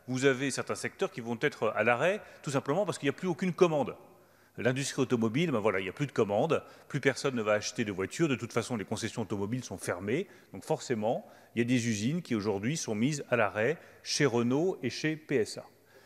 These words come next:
Vous avez, euh, et les sous-traitants, du coup, mécaniquement, par un effet en chaîne, se retrouvent dans la même situation.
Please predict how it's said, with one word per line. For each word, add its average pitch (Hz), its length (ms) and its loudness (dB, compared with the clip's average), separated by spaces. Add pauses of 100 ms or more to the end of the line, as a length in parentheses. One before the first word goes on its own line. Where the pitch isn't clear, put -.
(280)
Vous 143 160 4
avez, 156 520 4
euh, 95 260 -2
et 95 60 -10
les 101 100 -6
sous-traitants, 147 720 2
du 101 160 -8
coup, 190 380 -2 (200)
mécaniquement, 131 880 2
par 120 220 2
un 120 100 4
effet 120 400 2
en 113 100 -2
chaîne, 185 240 -2
se - 80 0
retrouvent 147 240 0
dans 143 80 2
la - 20 6
même 135 140 2
situation. 107 420 -2